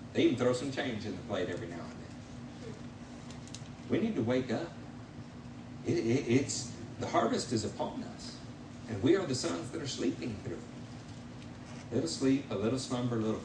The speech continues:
folding of the hands." This is what Proverbs says. "And poverty comes on us like a bandit." Did you know even if you're a marathon runner,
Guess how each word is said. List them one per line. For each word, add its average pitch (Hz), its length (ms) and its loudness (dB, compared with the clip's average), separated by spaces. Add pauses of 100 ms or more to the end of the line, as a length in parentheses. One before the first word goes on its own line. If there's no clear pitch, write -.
folding 113 340 2
of 127 100 2
the 127 80 2
hands." 107 560 -4 (840)
This 131 180 2
is - 120 -4
what 190 200 0
Proverbs 160 420 0
says. - 400 -4 (600)
"And 107 140 0
poverty 113 480 2
comes 95 220 -2
on 98 200 -4
us 95 300 -6 (220)
like 104 180 -2
a - 40 -6
bandit." 95 240 -4 (1000)
Did 175 140 6
you 277 120 6
know 202 200 8
even 196 220 6
if 196 160 4
you're 160 120 6
a 139 60 6
marathon 139 500 2
runner, 143 260 2